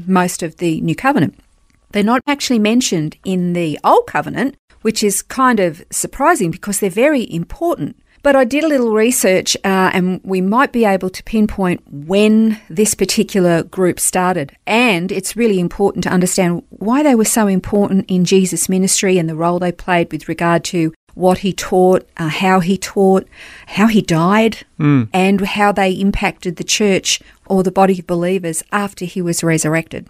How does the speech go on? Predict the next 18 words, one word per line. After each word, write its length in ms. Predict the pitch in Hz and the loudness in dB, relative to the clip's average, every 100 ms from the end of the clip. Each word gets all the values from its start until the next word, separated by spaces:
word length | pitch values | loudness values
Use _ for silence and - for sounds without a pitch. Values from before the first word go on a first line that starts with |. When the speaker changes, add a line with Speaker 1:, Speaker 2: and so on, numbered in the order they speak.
| - | -2
Speaker 2:
Well, 80 | 143 | 2
you 80 | |
mentioned 300 | 175 190 175 | 2 2 2
Matthew 500 | 151 143 - 143 190 | 2 0 0 0 2
as 140 | 202 123 | 0 -2
being 480 | 151 139 135 151 156 | 0 0 0 -2 -2
where 340 | 143 135 135 | 2 2 0
we 180 | 156 135 | -4 -4
first 340 | - 175 180 | 2 2 2
read 100 | 151 | 0
about 260 | 127 127 - | 0 -2 -4
Pharisees, 500 | - 139 131 - 160 | -4 0 0 2 2
and 100 | 139 | 2
it's, 220 | 139 - 151 | 0 -2 -4
uh, 80 | |
fairly 320 | 127 170 147 135 | 0 2 2 2
early 160 | 127 | 2
on. 180 | 143 | 0